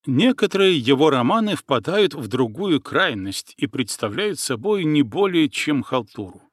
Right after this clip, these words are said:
Но "Черное облако", по моему мнению, одно из величайших когда-либо написанных произведений в жанре научной фантастики, стоящее рядом с лучшими романами Айзека Азимова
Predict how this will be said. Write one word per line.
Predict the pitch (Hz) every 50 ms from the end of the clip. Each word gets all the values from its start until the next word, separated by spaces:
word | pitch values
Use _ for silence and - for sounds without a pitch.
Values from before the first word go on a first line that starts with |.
| _ _ _ _ _ _ - - - - _ _ -
Но | 120 127 131 135 135 127
"Черное | 110 - - - 156 185 180 151 147 143 135 131 139 -
облако", | - 196 233 233 - 135 113 107 - - 98 90 87 - _ _ -
по | 127 120
моему | 117 120 120 117 120 120 113
мнению, | 110 113 165 214 208 185 165 156 151 -
одно | - 127 113 120 143 185 196
из | - - 156 107 104
величайших | 113 123 117 120 107 - - - 180 220 190 - - - 170 143 - -
когда-либо | - 120 107 104 98 135 165 180 165 139 151 190 175 139 139
написанных | 123 117 107 - 170 175 - - 151 143 - -
произведений | - 135 123 107 92 107 113 101 117 175 185 165 160 151 143 127 - - - - - _
в | - 110
жанре | 101 - 120 160 170 151 147 143 147 147
научной | 120 117 123 147 139 - - 139 127
фантастики, | 113 - 123 117 101 - 104 95 - - - 101 95 - 110 104 104 - _ _ - - -
стоящее | - - - 104 113 185 247 254 165 - - - 135
рядом | 110 151 226 233 190 196 185 160
с | - - -
лучшими | 117 143 233 143 - - 170 165 151
романами | 139 127 131 160 196 180 165 156 151 147 147 147 -
Айзека | - 170 175 147 117 117 113 - 123 110
Азимова | 104 98 175 220 214 196 180 170 170 156